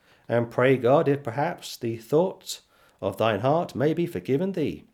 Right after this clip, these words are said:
For I perceive that thou art in the gall of bitterness and in the bond of iniquity."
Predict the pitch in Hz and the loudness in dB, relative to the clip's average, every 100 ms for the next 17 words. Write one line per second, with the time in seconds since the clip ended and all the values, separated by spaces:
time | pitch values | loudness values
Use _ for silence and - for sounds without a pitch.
0 | _ _ - 120 190 185 - 196 131 80 | _ _ 4 6 6 2 0 2 2 -2
1 | 82 107 - 139 143 175 165 - - 98 | -4 -4 2 2 4 2 0 -6 -6 -6
2 | - 151 123 - 151 147 170 175 - - | 0 0 0 -2 -4 -4 -6 -6 -8 -2
3 | 160 180 185 190 180 - - _ 151 151 | 2 2 2 -2 -6 -10 -20 _ 0 0
4 | - 151 170 175 180 175 - _ _ _ | 2 2 2 0 -2 -6 -16 _ _ _
5 | 117 143 170 170 160 165 - 147 - 165 | 0 2 2 0 -2 -4 -6 -10 -4 -2
6 | - | -2